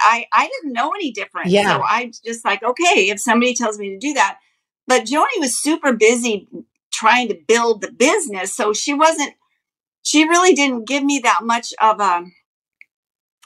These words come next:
Speaker 1: like, not, I, not support. She did give me support, but it was just, like, not, she wasn't my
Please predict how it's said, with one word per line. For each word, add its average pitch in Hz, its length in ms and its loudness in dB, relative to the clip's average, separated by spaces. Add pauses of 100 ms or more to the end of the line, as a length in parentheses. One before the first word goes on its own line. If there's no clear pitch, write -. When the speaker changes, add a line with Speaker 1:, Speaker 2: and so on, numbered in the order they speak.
(420)
Speaker 1:
like, - 340 0 (220)
not, 254 340 0
I, 262 260 2
not 294 280 0
support. 185 420 0
She 214 220 -6
did 247 260 -2
give 226 180 -2
me 208 120 -8
support, 196 440 0
but 226 120 -2
it 208 80 0
was 226 160 -2
just, 269 280 -6
like, 208 240 2 (380)
not, 262 320 4
she 285 140 -10
wasn't 311 260 -4
my 220 200 0